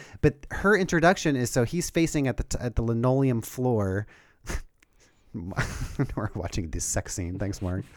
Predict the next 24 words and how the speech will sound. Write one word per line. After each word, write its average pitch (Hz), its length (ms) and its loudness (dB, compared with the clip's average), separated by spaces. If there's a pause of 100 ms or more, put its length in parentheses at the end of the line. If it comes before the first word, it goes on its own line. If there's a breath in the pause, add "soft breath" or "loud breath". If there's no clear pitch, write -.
(600 loud breath)
And 139 180 4
she 196 280 4
appears 160 560 4 (140)
on 160 300 2
the 147 80 4
floor 151 480 4
talking - 400 0
to 123 80 0
him 120 120 -4
kind 123 160 0
of 127 80 -2
like 120 160 0
an 104 120 -2
angel. 131 380 0
And 95 80 -2
that's 110 180 -4
why 135 140 4
I 120 40 4
wondered, 117 380 0
like, 107 180 -2
is 120 160 -2
this 147 200 0
a 127 60 -4
real, 123 720 0